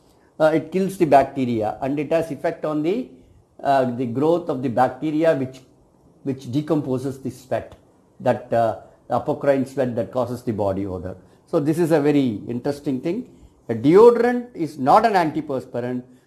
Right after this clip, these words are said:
but all antiperspirants are deodorants also. Right. So, uh, now let us see some of the deodorant formulations, right? Some of the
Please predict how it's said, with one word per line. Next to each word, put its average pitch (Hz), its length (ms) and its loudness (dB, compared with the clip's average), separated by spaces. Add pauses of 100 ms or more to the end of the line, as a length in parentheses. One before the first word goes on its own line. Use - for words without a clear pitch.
(120)
but 127 120 -4
all 180 380 8
antiperspirants 160 1040 0
are 175 260 0 (720)
deodorants 117 680 -4
also. 98 800 -2 (1120)
Right. 135 480 4 (260)
So, 185 240 -2
uh, 160 120 0
now 185 840 6 (240)
let 190 160 0
us 214 140 0
see 254 140 -2
some 208 200 2
of 202 200 0
the 196 180 -2
deodorant 214 680 8
formulations, 113 920 -4
right? 190 380 -6 (400)
Some 156 220 -2
of 151 180 0
the 190 260 -2